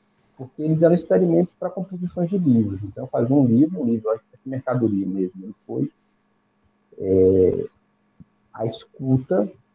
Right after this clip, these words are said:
que esse espaço, essa plataforma da internet propiciou pra mim, pra testar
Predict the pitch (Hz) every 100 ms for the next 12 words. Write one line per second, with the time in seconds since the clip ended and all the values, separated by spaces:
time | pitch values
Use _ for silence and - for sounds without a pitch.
0 | _ 113 120 123 127 - 110 101 - 117
1 | 120 120 - 123 - 104 101 95 87 -
2 | _ _ - 110 117 110 107 95 95 _
3 | - 110 - - 117 - 127 127 131 170
4 | 220 - _ _ _ _ _ _ _ -
5 | 127 165 156 - 175 170 170 -